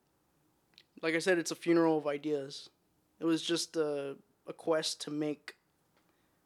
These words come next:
art and see if I can get into a gallery and see if I can make things happen,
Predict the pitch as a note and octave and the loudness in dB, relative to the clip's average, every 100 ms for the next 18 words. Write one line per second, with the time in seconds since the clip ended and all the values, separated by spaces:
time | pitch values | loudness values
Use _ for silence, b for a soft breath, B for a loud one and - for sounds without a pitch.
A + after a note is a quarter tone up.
0 | - D3+ D#3 E3+ - D#3 - E3 D#3 D#3 | -8 0 2 2 -2 -8 -6 -4 -2 -2
1 | D3+ D3 D3 - D3 C#3+ C#3+ D3+ D#3 D#3 | 0 -2 -2 -4 -4 -2 0 2 2 0
2 | D3 C#3 - D3 C#3+ C#3+ C#3 C3+ - - | -4 -8 -8 -8 -8 -8 -10 -10 -14 -12
3 | - C#3 - D3+ F3 | -10 -10 -12 -12 -14